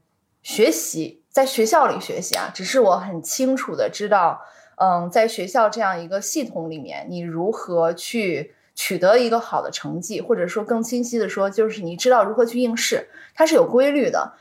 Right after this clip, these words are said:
因为这个环境是非常小的，然后这些人也都是限定的，所以在一个小的环境里，限定性的人，他都是有明确的这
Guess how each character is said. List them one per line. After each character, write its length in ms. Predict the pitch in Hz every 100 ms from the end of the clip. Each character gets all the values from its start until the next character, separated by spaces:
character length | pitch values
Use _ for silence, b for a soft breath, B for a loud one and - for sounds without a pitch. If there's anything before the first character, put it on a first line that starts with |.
| b -
因 80 |
为 120 | 349 370
这 100 | 320
个 100 | 226
环 300 | 185 160 226
境 180 | 254
是 120 | 247 277
非 120 | 349
常 220 | 294 247
小 360 | - 190 - -
的， 220 | 92 - b b
然 120 | 220
后 40 | 269
这 120 | 262
些 200 | 302 302
人 320 | 202 165 202
也 120 | 202
都 180 | 151 214
是 300 | 240 226 190
限 340 | - 320 202 180
定 220 | 180 123
的， 160 | 80 -
所 140 | 262
以 80 | 262
在 160 | 262
一 80 | 254
个 40 | 277
小 280 | - 175
的 80 | 190
环 240 | 190 170 185
境 180 | 226
里， 100 | 185
限 240 | 170 330 269
定 160 | 226
性 240 | 202 220 190
的 140 | 123
人， 380 | 85 90 127 226 b b _
他 140 | 254
都 120 | 294
是 280 | 302 247 196
有 160 | 175 -
明 260 | 160 175
确 240 | 233 339 254
的 100 |
这 60 | 190